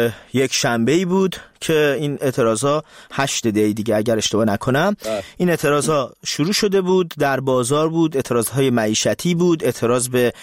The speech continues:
Speaker 1: وضعیت نابسامان ارز بود. حالا تمام اینها رو ما داشتیم.
Speaker 2: بله.
Speaker 1: چه جوری باید فکر می‌کنید که پیش می‌رفت به اینجا نمی‌رسید؟ آیا فکر نمی‌کنید که در هر شکلش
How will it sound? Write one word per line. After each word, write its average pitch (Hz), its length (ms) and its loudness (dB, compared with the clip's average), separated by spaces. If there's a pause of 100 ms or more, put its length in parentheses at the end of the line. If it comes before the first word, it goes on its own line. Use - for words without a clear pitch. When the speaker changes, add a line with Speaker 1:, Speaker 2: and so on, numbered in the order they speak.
(280)
Speaker 1:
وضعیت 120 600 0
نابسامان 120 920 2
ارز 170 420 0
بود. 170 480 0
حالا 131 360 0 (140)
تمام 170 320 0
اینها 151 260 0
رو 156 100 0
ما 151 120 0
داشتیم. 190 480 0 (840)
Speaker 2:
بله. 90 400 -6
Speaker 1:
چه 254 200 0
جوری 247 240 2
باید 160 400 0 (120)
فکر 156 140 -2
می‌کنید 143 340 -2
که - 200 -6
پیش - 380 0
می‌رفت 156 540 2
به 156 100 -2
اینجا 147 540 0
نمی‌رسید؟ 135 840 -2
آیا 170 340 2 (320)
فکر 175 200 -2
نمی‌کنید 180 440 0
که 147 140 -2
در 147 180 0
هر 190 300 -4
شکلش 143 840 0